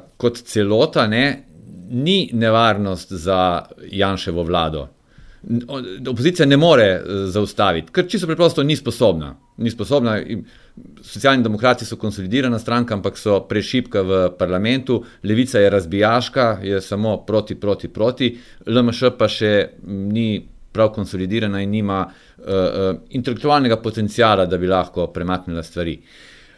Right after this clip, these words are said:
Prava opozicija Janševi vladi bo izven parlamenta,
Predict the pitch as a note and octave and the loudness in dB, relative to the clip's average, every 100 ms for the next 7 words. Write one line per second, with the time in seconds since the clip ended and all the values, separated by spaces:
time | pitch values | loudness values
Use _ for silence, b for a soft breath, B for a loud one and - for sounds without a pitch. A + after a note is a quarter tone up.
0 | b - B2 F3 G#3+ F3+ - B2+ A#2 A#2+ | b 0 4 4 6 4 4 2 4 2
1 | - F2+ E2 - - _ - G#2+ B2 A2+ | 4 2 2 -2 -12 _ -2 2 2 0
2 | G#2 F#2 E2+ G2 B2 D3+ F3 - G#2+ A#2 | -2 -2 0 2 2 2 0 0 0 6
3 | C3+ B2+ G3 G#3 C3+ G#2 G2 F#2 F2+ E2 | 6 6 2 2 2 2 2 2 0 -2
4 | C#2+ C2 | -6 -10